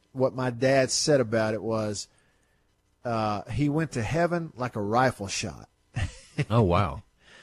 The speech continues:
Speaker 1: Yes. And number one, that's the way I wanna go. I wanna go to heaven like a rifle shot. Pow! And he's there. And then two, go ahead and s-, put that on my headstone.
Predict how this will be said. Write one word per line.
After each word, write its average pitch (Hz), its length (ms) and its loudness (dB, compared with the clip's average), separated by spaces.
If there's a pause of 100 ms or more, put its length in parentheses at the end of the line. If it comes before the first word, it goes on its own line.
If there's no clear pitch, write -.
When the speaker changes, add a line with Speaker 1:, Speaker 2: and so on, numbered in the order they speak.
(340)
Speaker 1:
Yes. 156 880 8 (880)
And 156 340 2
number 185 360 8
one, 165 480 6 (100)
that's 196 300 8
the 196 60 2
way 190 180 10
I 170 100 8
wanna 170 280 4
go. 123 320 6 (440)
I 156 120 6
wanna 202 240 4
go 156 160 6
to 139 80 4
heaven 143 240 4
like 123 140 -2
a 107 60 -2
rifle 123 340 2
shot. - 320 -10 (140)
Pow! 104 540 4
And 107 140 -4
he's 131 220 2
there. 107 260 -4 (580)
And 139 120 -2
then 151 160 0
two, 185 340 8
go 196 200 10
ahead 220 140 8
and 156 80 0
s-, - 220 -6 (240)
put 185 160 4
that 151 140 8
on 131 100 4
my 101 80 0
headstone. 101 500 -2